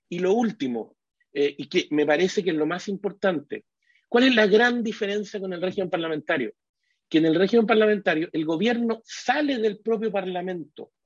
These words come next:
son parlamentarios. Por lo tanto, no existe una posibilidad de confusión. Y por ende, si al país no le parece lo que está haciendo el gobierno,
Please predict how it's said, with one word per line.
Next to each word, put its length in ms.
son 560
parlamentarios. 960
Por 120
lo 120
tanto, 340
no 120
existe 880
una 280
posibilidad 640
de 140
confusión. 800
Y 60
por 160
ende, 300
si 120
al 140
país 400
no 240
le 140
parece 420
lo 140
que 60
está 160
haciendo 280
el 80
gobierno, 560